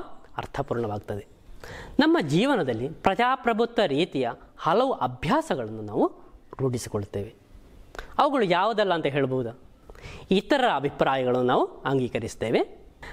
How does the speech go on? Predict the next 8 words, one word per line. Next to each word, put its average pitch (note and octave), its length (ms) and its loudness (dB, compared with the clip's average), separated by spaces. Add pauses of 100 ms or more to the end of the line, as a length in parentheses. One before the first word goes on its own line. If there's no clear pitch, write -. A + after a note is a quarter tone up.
ಸರದಿಗಾಗಿ G#3 840 2
ಕಾದು C#3+ 280 2
ನಿಲ್ಲುತ್ತೇವೆ. A2+ 420 -4 (1200)
ಸರದಿಗಾಗಿ F3+ 540 2
ಕಾಯ್ದು F#3 600 0
ನಿಲ್ಲುವುದು F3+ 320 2
ಅಂತ F3+ 120 0
ಹೇಳಿದ್ರೆ, F#3 240 -4